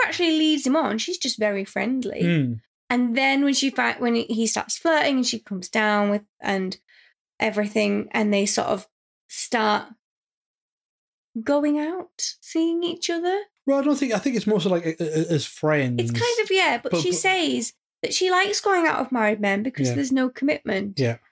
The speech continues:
Speaker 1: So she's like, "Well, that's fine because I can still be myself. I can do whatever I want. I can get presents from you. I can get nice meals from you. And then I can go home and you have to stay at home with your wife."
Speaker 2: Yeah.
Speaker 1: It, it's that she knows exactly what she's doing.
Speaker 2: Oh, yeah, absolutely.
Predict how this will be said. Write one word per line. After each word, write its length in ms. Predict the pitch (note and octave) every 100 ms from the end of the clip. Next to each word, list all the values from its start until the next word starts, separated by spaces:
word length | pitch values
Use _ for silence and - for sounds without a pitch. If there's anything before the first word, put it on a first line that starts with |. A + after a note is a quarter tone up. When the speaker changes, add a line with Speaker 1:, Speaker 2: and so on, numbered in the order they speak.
| _ -
Speaker 1:
So 160 | D#4+
she's 180 | D#4 E4
like, 180 | E4 E4
"Well, 80 | E4+
that's 280 | F#4 F#4+ -
fine 280 | D4 A#3+
because 520 | A#3+ B3+ C#4+ B3+ - - _ _ _ -
I 100 | D#4
can 160 | D4+
still 240 | C#4+ F4 E4+
be 120 | D#4+
myself. 540 | C#4 C4 A3+ G#3 A3+ -
I 60 | B3
can 120 | C4
do 100 | C#4
whatever 300 | C#4 D#4 D4
I 40 |
want. 220 | A#3 A3 -
I 60 | A#3+
can 120 | A#3
get 100 | -
presents 280 | - F#4+ F#4
from 120 | F#4
you. 180 | G4+ G#4+ E5 A#4
I 40 |
can 100 | B4
get 100 | C5 -
nice 200 | G#4 G#4+
meals 240 | F4+ F4+
from 100 | D4
you. 60 | B3+
And 100 | A#3+
then 60 | C#4+
I 60 | D4+
can 360 | - F#3 F3+
go 240 | - D4 D#4
home 400 | C#4+ D#4 E4+ -
and 240 | A3+ G3 G3
you 200 | B3 F4
have 160 | G#3+ -
to 100 | -
stay 340 | - - C#4+
at 100 | C4
home 200 | C4 C#4
with 140 | D4+
your 140 | B3 A#3+
wife." 300 | G3+ - -
Speaker 2:
Yeah. 260 | C3 A2+ G#2 - _ _ _ _ _ _ _ A3+
Speaker 1:
It, 260 | A3+ - -
it's 420 | - - - -
that 200 | E4 B3
she 160 | - F4+
knows 180 | F4+ C#4+
exactly 640 | A3 A3 A3+ - - A3
what 240 | G3+ G3 -
she's 260 | - G3+
doing. 380 | - F3+ E3 A3
Speaker 2:
Oh, 60 | A3
yeah, 180 | D#3 F3+
absolutely. 500 | - B2+ D3 C3+